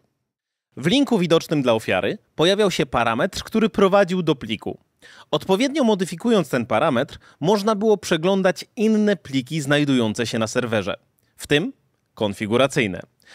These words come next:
To tak zwany atak path traversal spowodowany brakiem sanityzacji wejścia, pozwalający w konsekwencji wędrować po dowolnych katalogach na serwerze.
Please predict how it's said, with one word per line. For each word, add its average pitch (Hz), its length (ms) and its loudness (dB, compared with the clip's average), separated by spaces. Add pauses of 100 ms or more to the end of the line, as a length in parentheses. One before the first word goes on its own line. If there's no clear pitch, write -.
(140)
To 196 100 0
tak 190 160 0
zwany 220 340 2
atak 185 260 0
path 190 260 -2
traversal 131 600 0 (200)
spowodowany 180 600 0
brakiem 185 500 0
sanityzacji 120 760 -2
wejścia, 101 360 -6 (520)
pozwalający 160 640 2
w - 40 -12
konsekwencji 170 640 0
wędrować 165 560 2
po 160 160 -2
dowolnych 151 720 0
katalogach 110 600 -2
na 107 80 -2
serwerze. 123 480 0